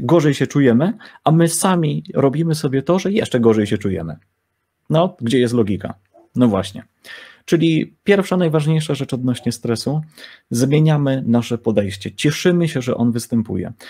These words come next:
Uwierzcie, że nasza podświadomość będzie naprawdę dużo lepiej funkcjonować,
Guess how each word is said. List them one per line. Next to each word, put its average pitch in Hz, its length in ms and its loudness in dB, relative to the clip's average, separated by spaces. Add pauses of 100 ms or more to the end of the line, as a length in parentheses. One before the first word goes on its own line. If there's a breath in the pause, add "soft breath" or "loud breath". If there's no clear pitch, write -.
(120)
Uwierzcie, 170 420 0
że 135 120 0
nasza 131 480 -2 (260)
podświadomość 135 800 0
będzie 127 260 0
naprawdę 131 380 -2
dużo 120 280 2
lepiej 95 240 -4
funkcjonować, 107 720 -4